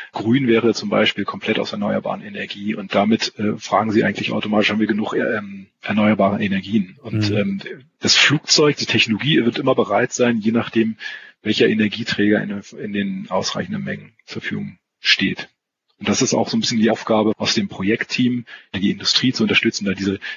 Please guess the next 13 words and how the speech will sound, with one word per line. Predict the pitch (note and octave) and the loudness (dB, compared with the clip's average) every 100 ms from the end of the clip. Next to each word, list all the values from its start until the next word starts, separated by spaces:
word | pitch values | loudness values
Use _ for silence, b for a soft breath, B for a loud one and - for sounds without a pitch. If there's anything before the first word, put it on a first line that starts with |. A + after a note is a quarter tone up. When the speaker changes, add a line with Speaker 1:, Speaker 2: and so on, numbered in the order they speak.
| B | B
Speaker 1:
Technologien | G2 G2 G2 G2 | -2 0 0 0
bereit | F#2 F2 F#2 | 0 0 0
zu | - E2+ | -2 -4
haben. | E2 F2+ F#2 _ _ | -4 -6 -10 _ _
Wann | - G#2+ A#2+ | -2 2 4
auch | A2+ | 2
immer | - A2 G#2+ | 2 2 2
genug | G#2 G#2 - - _ _ | 2 2 0 -10 _ _
Wasserstoff | G2+ F#2+ G#2+ - G2 | -2 0 0 0 -2
in | G#2+ | -4
welcher | G2+ G2+ F#2+ | -4 -4 -4
Form | - G2 F#2+ F#2+ _ _ | -6 -4 -4 -8 _ _
vorliegt. | - G#2 F#2 - - | -10 -8 -8 -10 -16